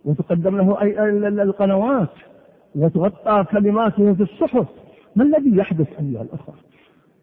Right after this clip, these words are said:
أناس من أبناء جلدتنا يكتب رواية يقول فيها: "تعالى الله عما يقول الله والشيطان وجهان لعملة واحدة". هذه حقائق.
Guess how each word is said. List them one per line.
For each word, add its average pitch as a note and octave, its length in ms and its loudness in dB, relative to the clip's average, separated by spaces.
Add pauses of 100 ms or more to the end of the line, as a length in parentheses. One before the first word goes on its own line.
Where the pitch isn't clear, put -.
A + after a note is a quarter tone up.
(260)
أناس A#3 340 4 (1120)
من A3+ 140 4
أبناء B3+ 380 2
جلدتنا A#3+ 1000 2
يكتب B3 460 -2
رواية A#3+ 580 2
يقول A#3+ 540 0
فيها: B3+ 300 4
"تعالى B3+ 440 2
الله B3 400 2
عما B3+ 280 2
يقول A#3+ 380 2 (100)
الله B3 720 2 (240)
والشيطان G#3+ 640 0 (220)
وجهان F#3 580 2
لعملة E3 340 0
واحدة". C3+ 480 -6 (2750)
هذه E3+ 180 2
حقائق. A3+ 480 -2